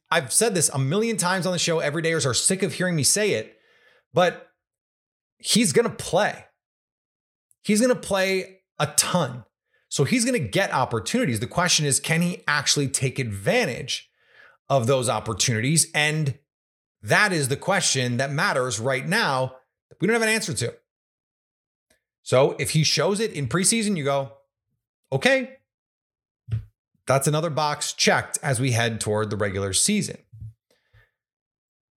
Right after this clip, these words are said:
Uh, you know, Lucas Van Ness is, is another name that I think you can be really excited about if he plays well. He already gave Jackson Carman fits. We heard that from James Rapien yesterday on the show. But he's gonna play.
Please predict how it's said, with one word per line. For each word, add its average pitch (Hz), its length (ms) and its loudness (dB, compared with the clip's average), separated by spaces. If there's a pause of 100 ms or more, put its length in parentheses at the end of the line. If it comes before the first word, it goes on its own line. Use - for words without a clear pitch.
(600)
Uh, - 100 -2
you 170 140 4
know, 135 200 2
Lucas 160 580 -2
Van 160 160 0
Ness 151 420 -2
is, 143 200 -2 (100)
is 135 160 0
another 139 360 0
name 135 280 0
that 135 100 0
I 135 80 2
think 135 220 -4
you 123 60 -4
can 127 140 0
be 113 120 0
really 110 200 0
excited 117 560 2
about 170 200 0
if 165 80 -8
he 160 100 -10
plays 175 260 -4
well. 196 440 -2 (1300)
He 117 120 0
already 135 180 4
gave 123 280 -2
Jackson 123 340 0
Carman 120 340 -2
fits. 143 440 0
We 135 80 -4
heard 120 180 2
that 120 140 0
from 131 120 -4
James 117 280 0
Rapien 127 340 -2
yesterday 123 540 0
on 120 200 0
the 113 60 0
show. 143 560 0 (720)
But 135 100 2
he's 233 220 2
gonna 240 140 0
play. 120 420 -2